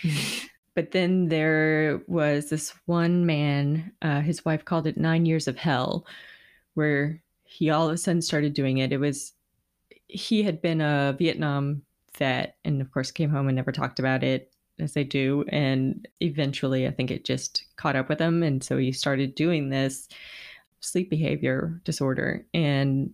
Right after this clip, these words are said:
Speaker 2: it started with just him thrashing around and hitting her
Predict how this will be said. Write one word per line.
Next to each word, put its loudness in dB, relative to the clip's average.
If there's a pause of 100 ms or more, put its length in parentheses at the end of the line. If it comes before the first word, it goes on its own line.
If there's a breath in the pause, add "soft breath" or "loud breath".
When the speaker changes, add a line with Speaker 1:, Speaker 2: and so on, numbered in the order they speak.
(140)
Speaker 2:
it -6
started 0
with 0 (120)
just -2 (720)
him 2
thrashing 0
around 2
and 0
hitting 0
her 0